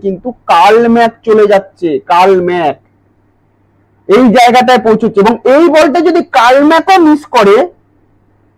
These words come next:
সেইখানে হচ্ছে এখানে কিন্তু লিস্টান বা যে লাই-, লেফটে খেলছে তার position কিন্তু এই জায়গাটায় হয়ে যাচ্ছে। অর্থাৎ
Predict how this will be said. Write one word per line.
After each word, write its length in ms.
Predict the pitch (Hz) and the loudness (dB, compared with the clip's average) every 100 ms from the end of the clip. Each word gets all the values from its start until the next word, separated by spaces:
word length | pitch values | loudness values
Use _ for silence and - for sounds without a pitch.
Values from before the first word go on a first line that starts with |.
| _ _ _ | _ _ _
সেইখানে 480 | 247 311 294 330 339 311 | 0 0 0 0 2 0
হচ্ছে 300 | 311 - 311 277 233 | -2 -2 -2 0 -2
এখানে 280 | 233 294 294 262 | -2 0 0 0
কিন্তু 240 | 269 285 277 240 | -2 -2 0 2
লিস্টান 460 | 254 - - 269 269 240 | 0 -2 -2 0 2 2
বা 120 | 240 233 180 | 2 2 0
যে 80 | 233 220 | 0 2
লাই-, 240 | 190 214 180 185 | 2 0 -2 0
লেফটে 320 | 220 220 - 254 | 0 -2 -6 -2
খেলছে 260 | 247 214 233 226 | -4 -2 -4 -2
তার 160 | 202 247 220 | -2 -2 -2
position 380 | 226 233 262 254 | -4 -2 -2 -2
কিন্তু 180 | 240 214 233 | -4 -4 -2
এই 60 | 208 | 0
জায়গাটায় 340 | 202 196 214 | -2 -2 -2
হয়ে 140 | 208 190 | 0 -2
যাচ্ছে। 220 | 160 180 | -4 -6
অর্থাৎ 200 | 185 269 | -4 -2